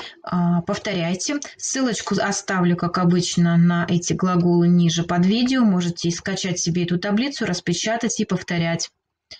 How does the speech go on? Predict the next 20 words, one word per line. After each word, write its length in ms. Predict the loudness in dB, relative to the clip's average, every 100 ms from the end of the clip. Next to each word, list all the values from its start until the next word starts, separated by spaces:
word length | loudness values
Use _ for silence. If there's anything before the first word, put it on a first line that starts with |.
| -20 -20 _ -2
А, 380 | 2 2 2 2
ну 180 | 2 4
и, 140 | 2 -2 -4
э, 220 | -2 2 2
будет 260 | 2 2
ещё, 420 | -2 -2 -2 -2 0
м, 840 | -2 0 2 4 4 4 2 2
несколько 520 | 0 0 -2 -2 0
видео 420 | 0 0 0 0 0
по 160 | 0
неправильным 480 | 2 0 0 2 4
глаголам, 440 | 2 2 2 2 2
поэтому 360 | 0 0 0
следите. 640 | 2 0 0 0 -2 -2 -4 -6 -10 -8 -2
И 160 | -2
предыдущие 1000 | 0 0 2 4 2 0 -2 0 2 0 0
желательно 600 | -2 -2 -2 0 2 2
вам 160 | 2
тоже 240 | 0 -2 -2
посмотреть. 680 | -4 -2 -2 0 -2 -2